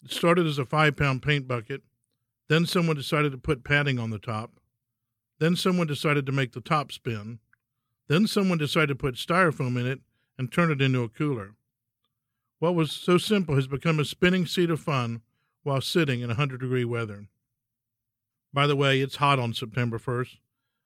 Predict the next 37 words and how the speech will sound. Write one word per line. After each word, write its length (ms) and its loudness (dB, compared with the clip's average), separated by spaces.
like 260 2
August 380 0
hot, 260 -4
except 320 -2
one 220 4
day 120 2
later. 400 -2
You 160 2
also 240 4
need 180 4
a 60 0
camo 420 0
hat 300 0
and 80 -8
a 40 -6
camo 400 0
shirt, 400 -4
and 100 -2
most 240 4
folks 280 2
hunt 180 2
in 60 -4
shorts 440 2
because, 480 -2
did 120 -4
I 40 2
mention 380 4
it's 180 -2
pretty 300 -4
damn 240 0
hot? 240 -2
So 140 -4
now 100 6
you're 160 6
ready. 380 2
License, 640 0
gun, 460 4